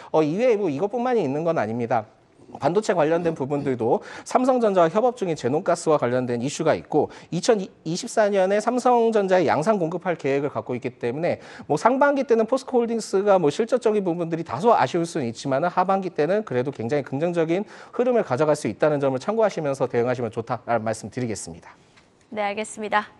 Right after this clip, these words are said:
Speaker 2: 다음 기사 볼까요? 고공행진 중인 이 차 전지 관련주들의 조금 우려스러운 소식이 들려왔는데 바로 중국 씨에이티엘의 배터리 폭탄 세일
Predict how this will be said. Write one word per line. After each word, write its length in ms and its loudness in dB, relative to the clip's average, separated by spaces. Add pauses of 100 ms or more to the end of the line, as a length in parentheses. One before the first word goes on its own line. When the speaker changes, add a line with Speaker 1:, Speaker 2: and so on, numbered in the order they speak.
Speaker 2:
다음 320 6
기사 380 8
볼까요? 640 4
고공행진 640 4
중인 260 0
이 180 -4
차 140 4
전지 320 2
관련주들의 880 2
조금 360 -6
우려스러운 540 2
소식이 380 -4
들려왔는데 760 -2 (400)
바로 480 6
중국 440 0
씨에이티엘의 960 2
배터리 360 -4
폭탄 460 0
세일 500 2